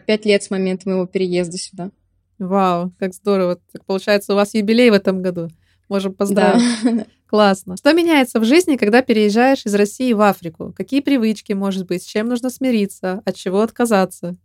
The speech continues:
Speaker 1: Ну, я не скажу за всю Африку, да и за всю Намибию тоже, наверное, не скажу. У каждого свои перемены. Для меня главные перемены были следующие. Это климат, конечно же.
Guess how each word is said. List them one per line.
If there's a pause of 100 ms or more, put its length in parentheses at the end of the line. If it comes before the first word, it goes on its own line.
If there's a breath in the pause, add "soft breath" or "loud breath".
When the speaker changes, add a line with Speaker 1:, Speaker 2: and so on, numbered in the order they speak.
(100)
Speaker 1:
Ну,
я
не
скажу
за
всю
Африку,
да
и
за
всю
Намибию
тоже,
наверное,
не
скажу.
У
каждого
свои
перемены.
Для
меня (420 loud breath)
главные
перемены
были
следующие. (320 soft breath)
Это
климат,
конечно
же.